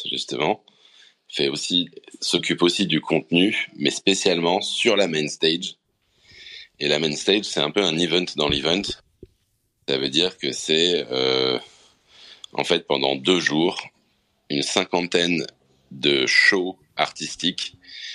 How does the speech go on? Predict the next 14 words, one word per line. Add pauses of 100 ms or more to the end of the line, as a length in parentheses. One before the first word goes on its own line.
(140)
qui
vont
s'enchaîner, (760)
euh,
sur
notre
main
stage,
qui
est
une
sorte
de
salle